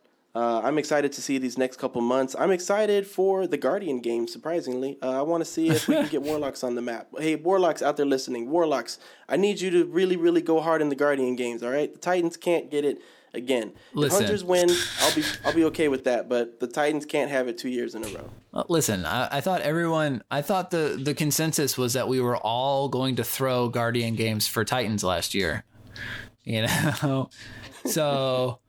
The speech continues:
Speaker 2: I just need to, we need to get on Reddit and figure out who we want to win this year, and, and that'll be that. You know, I'm sad that we're not getting Crimson Days, but it also, uh, kinda makes sense, you know, 'cause it's, uh, it'll be the first weekend of the season will be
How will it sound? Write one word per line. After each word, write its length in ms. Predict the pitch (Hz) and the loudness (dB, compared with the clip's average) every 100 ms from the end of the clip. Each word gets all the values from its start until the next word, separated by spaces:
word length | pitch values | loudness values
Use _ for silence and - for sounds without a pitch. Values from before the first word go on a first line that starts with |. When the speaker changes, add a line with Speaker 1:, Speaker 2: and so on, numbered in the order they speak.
| - - _ | -20 -20 _
Speaker 2:
I 160 | 131 160 | -2 0
just 140 | 165 | 2
need 180 | 170 151 | 2 2
to, 140 | 139 | 2
we 160 | 123 147 | 2 2
need 120 | 156 | 2
to 60 | 139 | 2
get 140 | 143 | 2
on 140 | 160 156 | 0 2
Reddit 240 | 127 127 | 2 0
and 140 | 107 | -2
figure 280 | 107 120 120 | -2 0 0
out 100 | 110 | 0
who 140 | 120 135 | 2 2
we 100 | 131 | 2
want 240 | 123 123 | 0 0
to 80 | 151 | 0
win 220 | 135 117 | 2 2
this 240 | 113 104 | 0 0
year, 260 | 120 110 120 | 0 2 2
and, 220 | 117 107 | 0 0
and 180 | 117 113 | 0 0
that'll 220 | 117 113 | 2 2
be 100 | 113 | 2
that. 360 | 117 135 87 - _ - - - - - - | 2 0 0 -6 _ -16 -16 -16 -18 -20 -8
You 80 | 120 | -2
know, 180 | 113 123 | 0 0
I'm 120 | 156 160 | 0 0
sad 340 | - 185 208 | 2 0 0
that 100 | 185 | 0
we're 80 | 175 | 0
not 140 | 170 | 0
getting 180 | 170 170 | 0 0
Crimson 380 | - 175 165 175 | 0 -2 0 2
Days, 500 | 139 131 131 - - - - - - - - | 2 2 0 -2 -8 -12 -20 -18 -18 -10 -4
but 140 | 139 | 0
it 60 | 147 | 2
also, 500 | 147 156 143 139 - | 2 0 2 2 0
uh, 340 | 120 120 113 | 0 0 0
kinda 300 | - 131 143 | -2 0 2
makes 220 | 143 135 | 2 2
sense, 400 | - 120 117 - - | 0 2 2 0 0
you 140 | 117 | 0
know, 160 | 104 107 | 2 2
'cause 180 | 113 | 2
it's, 300 | 113 107 - 50 - - - - - - - | 2 0 -2 -6 -10 -12 -18 -18 -20 -14 -6
uh, 360 | 107 95 82 - | -2 0 0 -2
it'll 260 | 139 151 147 | -2 0 2
be 260 | 135 135 127 | 2 2 2
the 120 | 117 | 0
first 320 | - 175 143 | 0 0 0
weekend 320 | 147 135 135 | 0 0 0
of 100 | 120 | 0
the 80 | 113 | 0
season 480 | - 196 151 139 123 | 0 2 2 0 0
will 120 | 117 | 0
be 260 | 123 117 | 0 -2